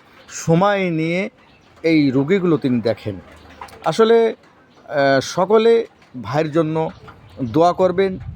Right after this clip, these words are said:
এবং যারা, আহ, আশপাশে আছেন, আহ, সকলকে অনুরোধ করব আপনারা চলে আসুন যশোর জেলার ঝিকরগাছা উপজেলা ছুটিপুর বাজার জামতলা মোড়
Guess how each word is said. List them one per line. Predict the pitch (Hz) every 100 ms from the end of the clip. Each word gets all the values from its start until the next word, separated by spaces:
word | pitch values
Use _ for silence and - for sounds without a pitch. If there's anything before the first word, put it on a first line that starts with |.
| -
এবং | 202 233 254 247
যারা, | 196 190 185 180
আহ, | 175 _ - _ - 143 143 143 143 139
আশপাশে | 185 - - 185 -
আছেন, | 170 160 - 175 180 - _ _ _ -
আহ, | 143 143 -
সকলকে | 170 175 226 208 226
অনুরোধ | 214 175 170 170 -
করব | 151 143 156 170 - - -
আপনারা | 151 143 170 160 160 156 147
চলে | - 170 165
আসুন | 151 180 180 175 - _ _ 113
যশোর | 147 160 170 156
জেলার | 139 147 147 156 - _ _ - 113
ঝিকরগাছা | 123 147 196 165 156 160 160 165
উপজেলা | 147 147 139 147
ছুটিপুর | - 156 165 156 147
বাজার | 135 131 139 139
জামতলা | 113 139 139 135 143 131
মোড় | 135 156